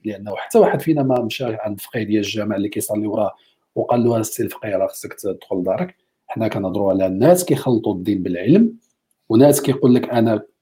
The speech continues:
حافظ لكتاب الله وأتكلم بالقرآن في الطب"،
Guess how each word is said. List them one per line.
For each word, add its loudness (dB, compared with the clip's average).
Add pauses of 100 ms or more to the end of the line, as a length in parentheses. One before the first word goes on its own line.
حافظ -2
لكتاب -6
الله -2 (500)
وأتكلم 4
بالقرآن 4
في -6
الطب"، -2